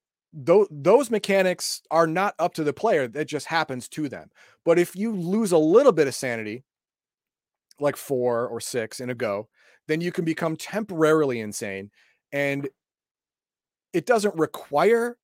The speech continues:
good role playing from the character, but it does help,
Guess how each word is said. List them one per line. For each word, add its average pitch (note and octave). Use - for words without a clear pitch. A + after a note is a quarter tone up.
good F3+
role G#3+
playing G#3+
from G3+
the F#3+
character, G3+
but D3+
it C#3
does E3
help, F3+